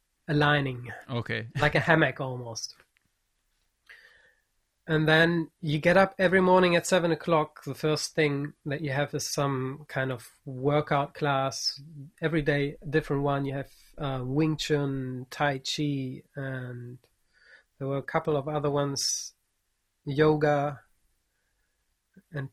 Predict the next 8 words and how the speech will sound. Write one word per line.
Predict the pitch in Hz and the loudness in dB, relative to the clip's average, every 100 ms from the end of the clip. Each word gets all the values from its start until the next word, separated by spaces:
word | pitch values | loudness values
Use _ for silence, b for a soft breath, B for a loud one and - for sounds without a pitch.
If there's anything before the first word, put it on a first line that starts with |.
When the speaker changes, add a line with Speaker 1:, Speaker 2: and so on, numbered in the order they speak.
| - | -6
Speaker 1:
two | 180 180 | -2 2
more | 160 151 | 4 4
that | 143 143 | 4 0
I | 139 | -2
don't | 143 139 139 | -2 -4 -4
recall | 135 - 131 123 | -8 -8 -10 -8
now. | 117 113 110 - _ _ _ _ _ _ b b b b _ 143 | -8 -10 -12 -18 _ _ _ _ _ _ b b b b _ -12
Um, | 131 123 123 117 127 | -10 -8 -10 -10 -14